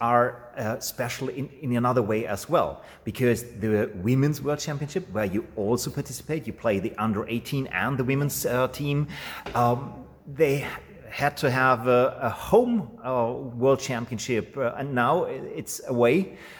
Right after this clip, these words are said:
Uh, this situation was already decided,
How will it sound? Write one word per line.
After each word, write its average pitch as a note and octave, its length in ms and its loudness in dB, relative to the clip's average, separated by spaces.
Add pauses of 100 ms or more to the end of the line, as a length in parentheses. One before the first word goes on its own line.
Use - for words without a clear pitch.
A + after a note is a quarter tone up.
(140)
Uh, A#2 340 0
this B2 180 -4
situation A#2+ 580 -2
was A#2 260 0
already A2+ 400 0
decided, G#2 480 0